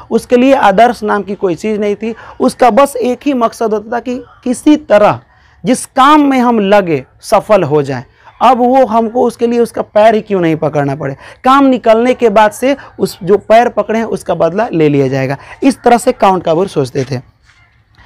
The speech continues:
तो यहाँ पे देखिए, ये अपने प्र-, अ, पीएम यानी प्राइम मिनिस्टर, प्रधानमंत्री काउंट कबूर को बनाए,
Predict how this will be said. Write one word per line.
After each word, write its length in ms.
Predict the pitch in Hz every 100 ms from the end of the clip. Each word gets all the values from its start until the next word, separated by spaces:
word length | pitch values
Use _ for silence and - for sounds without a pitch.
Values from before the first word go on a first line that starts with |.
| - - _
तो 80 | 202
यहाँ 220 | 240 254
पे 100 | 247
देखिए, 340 | 247 208 277 277 - -
ये 80 | 226
अपने 220 | - 240
प्र-, 140 | 233
अ, 400 | 233 226 202 185
पीएम 300 | 165 233 254
यानी 140 | 247 240
प्राइम 280 | 233 233 247
मिनिस्टर, 220 | 226 233
प्रधानमंत्री 600 | 226 214 247 240 233 240
काउंट 300 | - 214 233
कबूर 260 | 226 226 226
को 120 | 226
बनाए, 320 | 214 214 254